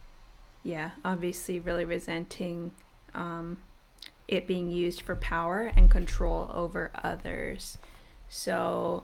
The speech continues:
as you can see, <laughs> I'm gonna have to work with them slash myself to, uh, to shift, which I did some this morning,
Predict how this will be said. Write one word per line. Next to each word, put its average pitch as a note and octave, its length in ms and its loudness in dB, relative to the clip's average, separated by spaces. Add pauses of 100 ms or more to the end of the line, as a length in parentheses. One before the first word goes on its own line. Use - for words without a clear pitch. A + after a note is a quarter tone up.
(140)
as F#3 240 2
you F#3+ 80 2
can F#3 220 -2
see, F3+ 580 6
<laughs> - 40 -2
I'm A3 220 0
gonna G3+ 180 2
have F#3+ 200 -4
to G3 80 -4
work F3+ 280 -4
with F#3+ 180 -6
them F3+ 260 -4
slash F3+ 400 -6
myself F#3 580 -2 (600)
to, F3 580 0
uh, F3 360 -4
to - 140 -10
shift, - 520 -6
which F3 200 -8
I F3 80 -8
did F3 260 -8
some F3 340 -10 (120)
this - 160 -14
morning, E3 320 -8